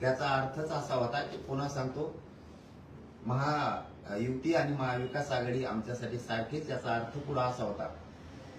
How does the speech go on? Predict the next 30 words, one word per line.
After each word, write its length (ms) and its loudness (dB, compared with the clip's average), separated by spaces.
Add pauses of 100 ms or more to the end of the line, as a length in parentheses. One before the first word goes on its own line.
(100)
की, 80 -2
हे 160 0
सारखेच 460 4
आहेत, 160 2
हिने 240 2
दोघांनी 360 6
आमचं 220 4
वाटोळं 280 4
केलेलं 220 0
आहे. 100 -2 (760)
त्याचा 200 2
अर्थ 180 4
असा 180 0
आहे, 100 2
पण 100 0
त्याचा 200 0
अर्थ 260 2
दुसरे 280 0
जोडले, 360 2 (500)
मूठ 180 2
झाकलेली, 580 6 (640)
अवघडी 340 4
हे 220 4
विधानसभेत 520 2
दाखवतो 380 0
तुम्हाला 260 4
पठ्ठ्यावर. 380 0 (420)
मराठा 380 4
जर 180 2
स-, 140 -4